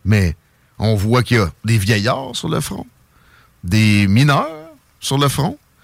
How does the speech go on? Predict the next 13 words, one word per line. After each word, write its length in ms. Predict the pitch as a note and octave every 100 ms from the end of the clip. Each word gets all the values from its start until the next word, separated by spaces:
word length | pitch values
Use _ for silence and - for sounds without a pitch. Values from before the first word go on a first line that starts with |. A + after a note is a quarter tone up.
| _ - - - _
On 220 | C3 C#3 B2+
sait 340 | - G#3+ C4+
que 280 | - A#2 G#2
l'armée 400 | G#2+ G#2+ A#2 A2+
russe 520 | A#2 C4 - - - _ _ _ _ -
a 100 | B2
déployé 560 | C#3 A#2 B2+ B2 D#3
quelques 340 | D#3 A#3 D#3+ C3
centaines 440 | C#3+ B2 E3 E3+
de 60 | A#2+
milliers 220 | G#2+ B2
de 60 |
soldats 400 | - G#2 G2 D3+